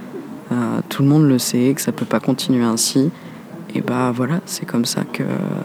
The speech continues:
c'est comme ça que m-, moi j'agis.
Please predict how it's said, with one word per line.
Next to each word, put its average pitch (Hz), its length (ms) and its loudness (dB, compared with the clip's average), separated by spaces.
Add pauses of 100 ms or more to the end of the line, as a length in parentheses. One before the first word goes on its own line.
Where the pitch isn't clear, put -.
(600)
c'est - 180 -12
comme 120 140 2
ça 123 180 2
que - 160 -2
m-, 117 240 0
moi 120 840 6
j'agis. 123 480 2